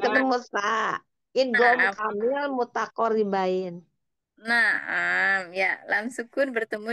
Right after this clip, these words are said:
Speaker 2: dengan huruf sa
Speaker 1: Oh,
Speaker 2: ya, idgham
Speaker 1: iya, sa.
Speaker 2: mutaqorrib. Di sini ada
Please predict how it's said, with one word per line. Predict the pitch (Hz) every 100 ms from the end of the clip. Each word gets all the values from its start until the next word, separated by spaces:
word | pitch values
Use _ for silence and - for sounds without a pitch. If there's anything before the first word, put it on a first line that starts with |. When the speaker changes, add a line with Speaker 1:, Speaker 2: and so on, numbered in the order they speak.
| 220
Speaker 2:
dengan | 208 214 247
huruf | 208 233 - - - - - _ _ _ - - _
sa | 233 226 196 -
Speaker 1:
Oh, | 165
Speaker 2:
ya, | 180 180 214 -
idgham | 190 190 185 180
Speaker 1:
iya, | 202 208 202 -
sa. |
Speaker 2:
mutaqorrib. | 202 190 190 226 - - - - _ _ _ _
Di | 202 -
sini | 302 277 277 311 - _ - - _ -
ada | 247